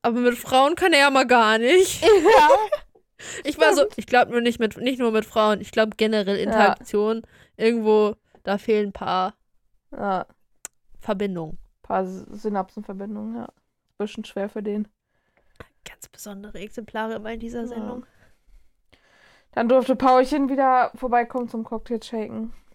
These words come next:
Speaker 2: Und Gustav und Corinna haben irgendwie immer noch zusammen
Speaker 1: Man
Speaker 2: gehockt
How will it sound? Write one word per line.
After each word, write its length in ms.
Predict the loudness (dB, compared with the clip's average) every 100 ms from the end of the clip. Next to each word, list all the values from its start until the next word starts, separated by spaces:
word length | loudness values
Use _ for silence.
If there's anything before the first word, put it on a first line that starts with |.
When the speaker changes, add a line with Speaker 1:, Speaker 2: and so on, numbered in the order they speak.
| _ _ -8
Speaker 2:
Und 460 | -6 -4 -6 -12 -10
Gustav 340 | -6 -4 -4 -6
und 80 | -10
Corinna 400 | -6 -2 -2 -2
haben 140 | -4
irgendwie 200 | -8 -8
immer 160 | -4 -2
noch 240 | -2 -4
zusammen 500 | -10 -4 -4 -2 -6 -10 _ _ _ _ _ _ _ _ _ _ _ _ _ _ _ _ -12
Speaker 1:
Man 220 | -12 -4
Speaker 2:
gehockt 540 | 0 2 0 -2 -8